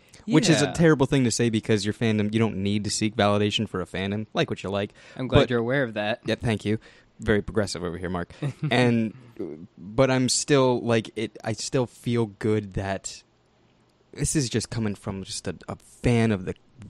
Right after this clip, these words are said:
Speaker 1: wacky, weird, fucking ridiculous comic book, just an acid trip style,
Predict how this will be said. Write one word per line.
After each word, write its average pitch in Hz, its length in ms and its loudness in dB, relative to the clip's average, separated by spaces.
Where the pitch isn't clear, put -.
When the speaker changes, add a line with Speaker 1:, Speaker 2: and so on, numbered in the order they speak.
Speaker 1:
wacky, 127 520 2
weird, 120 580 4
fucking 113 640 -2
ridiculous 123 720 4
comic 135 420 -2
book, 104 300 -4
just 139 200 -2
an 104 120 0
acid 127 440 0
trip - 260 -6
style, 98 500 -2